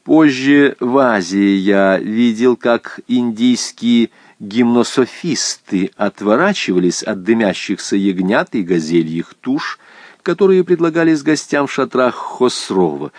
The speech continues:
Но этот обычай, столь привлекательный для твоей юношеской суровости, требует хлопот ещё более обременительных, нежели чревоугодие и гурманство.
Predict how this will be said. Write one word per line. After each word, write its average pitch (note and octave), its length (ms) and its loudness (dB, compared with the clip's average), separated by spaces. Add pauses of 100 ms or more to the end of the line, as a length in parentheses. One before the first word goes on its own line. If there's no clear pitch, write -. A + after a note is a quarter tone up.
(240)
Но F#2+ 440 0 (320)
этот D3+ 540 -4 (260)
обычай, A2 760 -2
столь A2 320 -2
привлекательный A2 1000 -2
для E2+ 180 0
твоей F#2 540 2
юношеской F#3 680 -6
суровости, G#2 800 -4 (340)
требует G3 420 -2
хлопот E3+ 560 0
ещё D3+ 680 -2
более G#2 560 2
обременительных, F2+ 840 -2
нежели G#2 380 -6
чревоугодие E2 840 -4
и A2 40 -4
гурманство. F#2+ 640 -6